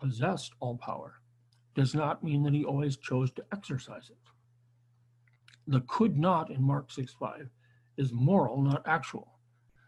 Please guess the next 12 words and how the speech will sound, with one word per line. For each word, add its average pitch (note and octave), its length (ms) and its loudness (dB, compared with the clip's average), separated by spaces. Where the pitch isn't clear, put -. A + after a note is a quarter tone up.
That D3+ 140 -2
is, D#3+ 200 0
he D3 120 0
chose E3 460 2
not D3+ 200 -2
to - 60 -20
perform C#3 360 0
miracles F#3+ 500 -2
because C#3+ 440 -4
of C3+ 180 0
their C#3 200 2
unbelief. D3 460 2